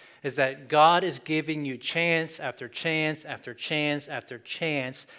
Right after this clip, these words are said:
to respond in this life to the gospel. And again, he's giving you that chance this morning.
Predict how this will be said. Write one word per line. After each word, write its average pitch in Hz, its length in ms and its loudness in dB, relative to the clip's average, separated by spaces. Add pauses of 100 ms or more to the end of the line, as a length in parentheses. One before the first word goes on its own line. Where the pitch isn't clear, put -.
(160)
to 143 100 -8
respond 151 500 0
in 127 180 -4
this 165 280 4
life 131 440 0 (280)
to - 80 -12
the 131 80 -6
gospel. 131 600 2 (340)
And 127 140 -4
again, 147 340 6
he's 147 140 0
giving 151 260 0
you 147 100 -2
that 139 160 0
chance 131 280 -4
this - 240 -8
morning. 123 300 -8